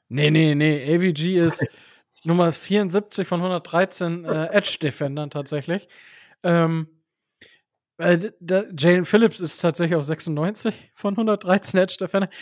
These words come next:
Speaker 1: Das ist auch so ein bisschen wild. Also bei den Edge-Defendern ist es manchmal ein bisschen clunky. Ähm, das finde ich, also, ja,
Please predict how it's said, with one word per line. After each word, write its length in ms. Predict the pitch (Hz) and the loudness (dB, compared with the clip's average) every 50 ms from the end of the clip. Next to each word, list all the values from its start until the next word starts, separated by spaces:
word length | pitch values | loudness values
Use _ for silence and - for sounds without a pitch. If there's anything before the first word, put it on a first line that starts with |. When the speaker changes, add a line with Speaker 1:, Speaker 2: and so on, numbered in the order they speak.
| - - - - | -20 -14 -6 -2
Speaker 1:
Das 200 | 175 220 - - | -2 -2 -2 -2
ist 160 | 233 - - | -4 -4 0
auch 180 | - 233 254 247 | 2 4 4 4
so 120 | - 247 | 2 -2
ein 60 | 226 | -4
bisschen 320 | 220 233 - - 214 202 185 | -4 -6 -4 -6 -6 -4 -4
wild. 260 | 214 294 339 311 - | -4 -4 -4 -4 -6
Also 180 | 202 185 214 | -8 -8 -6
bei 100 | 196 226 | -6 -6
den 140 | 220 214 226 | -6 -6 -8
Edge-Defendern 560 | - 262 247 - - 262 - 240 233 233 220 | -8 -8 -6 -6 -6 -4 -2 -2 -2 -2 -2
ist 160 | 220 214 - 220 | -6 -6 -6 -4
es 60 | 196 | -2
manchmal 260 | 208 233 247 226 208 | -2 0 0 0 -2
ein 20 | |
bisschen 260 | 196 180 - 208 185 - | -2 -4 -4 -6 -6 -4
clunky. 560 | - 202 214 226 233 - - 151 180 262 - - - - - - - - - - | -2 -2 -2 -2 -4 -6 -6 -4 -4 -6 -6 -12 -20 -20 -20 -20 -20 -20 -8 0
Ähm, 380 | - 180 180 180 175 180 180 165 _ _ _ _ _ _ _ _ _ _ - | 4 6 8 8 6 4 2 -4 _ _ _ _ _ _ _ _ _ _ -10
das 120 | 170 - | -6 -2
finde 180 | - 233 226 208 | 2 2 2 2
ich, 60 | 185 - - | 0 -2 -6
also, 340 | - 170 - 196 214 - _ _ _ _ _ _ _ _ _ _ _ - | -6 -4 -4 -4 -4 -6 _ _ _ _ _ _ _ _ _ _ _ -2
ja, 320 | 165 160 156 143 139 123 | 0 0 0 0 -2 -6